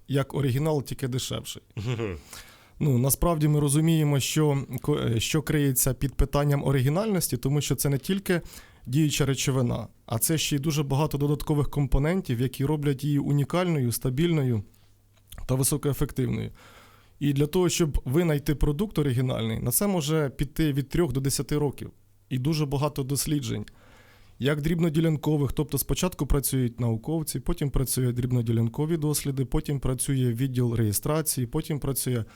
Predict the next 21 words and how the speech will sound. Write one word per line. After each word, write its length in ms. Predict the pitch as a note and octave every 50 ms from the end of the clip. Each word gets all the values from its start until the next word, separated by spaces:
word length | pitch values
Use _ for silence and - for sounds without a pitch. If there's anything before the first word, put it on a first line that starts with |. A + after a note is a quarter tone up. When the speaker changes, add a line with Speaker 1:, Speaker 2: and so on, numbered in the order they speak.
| - - - - - - -
Speaker 1:
маркетинг. 720 | C3 C#3+ E3 F3 E3 - D#3 C#3 - D3+ C#3+ C3+ - - - - - - - - - - - - - _ _ -
І, 260 | D#3 D#3+ D#3 D3+ D3+
е, 340 | D3 - - C#3 C3 B2+ B2
врешті-решт, 1080 | A2 G#2+ G#2 G2 G#2 B2+ B2+ E3 F3+ - - - C#3+ C#3 E3+ G3 A3 G#3+ - - - - - - _ _ _ _ _ - - -
продукт, 560 | - D3 D3+ C3 D3 G3+ G#3 - - - - - _ _ -
який 300 | B2+ A#2+ - - E3 C#3+
винаходить 540 | B2 C#3 C#3+ C#3+ C3+ - D3 C#3 C3 A#2 -
компанія 540 | - C3+ B2+ - C3 B2 B2 A#2+ A#2 A#2
Bayer, 360 | A#2+ B2+ E3+ A3 A#3+ A#3+ G#3+ - - - _ _ _ _ -
він 200 | C3+ E3+ F#3 D#3+
є 240 | C#3+ D3+ E3+ D#3+ C3+
максимально 840 | C3 C3+ C#3 - - - D3 C#3+ D#3 D#3 D3+ C#3 B2+ A#2+ A#2 C3 - - - - - -
ефективний 840 | B2+ - - C#3+ - - - D#3+ E3 D#3+ C#3+ C3+ C3 A#2 A2 A2+ - - - - _ _ - -
і 100 | D#3+ D3
той, 300 | D3 - - F3 F#3 E3+
якраз 380 | C#3 C3 B2 D3 D3 C#3+ A#2+ -
на 120 | B2 B2
який 260 | B2 B2 - E3 D3
очікує 580 | C3+ B2 - - D#3 - C#3+ C#3 C3+ C3 A#2 A#2+ - -
наш 260 | - C3+ C#3 C3 - -
аграрій, 420 | B2 A2 A#2 B2+ A#2 A2+ A2 G#2+